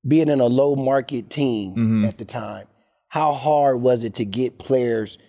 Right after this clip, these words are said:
Speaker 1: that was good to come to play for y'all? Like, how, like, like, who was it? I think Anthony Davis?
Speaker 2: Yeah, yeah, yeah. It was, it was,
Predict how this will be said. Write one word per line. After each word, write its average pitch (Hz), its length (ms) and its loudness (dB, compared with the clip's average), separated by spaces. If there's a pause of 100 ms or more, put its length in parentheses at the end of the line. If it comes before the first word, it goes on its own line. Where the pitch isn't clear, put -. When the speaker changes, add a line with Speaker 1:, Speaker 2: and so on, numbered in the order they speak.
(460)
Speaker 1:
that 117 220 -2
was 110 180 -8
good 123 440 2
to 117 100 -8
come 127 260 -4
to 113 160 -8
play 127 340 -4
for 107 120 -12
y'all? 98 340 -12
Like, 101 180 -6
how, 135 220 -8 (100)
like, 110 200 -8 (240)
like, 139 140 0
who 180 140 0
was 160 200 2
it? 107 220 -6
I 110 60 0
think - 480 -6 (120)
Anthony 139 280 -2
Davis? 156 480 -2 (420)
Speaker 2:
Yeah, 139 320 2 (180)
yeah, 143 140 4
yeah. 120 360 2
It 160 100 4
was, 180 360 0
it 170 140 2
was, 151 260 2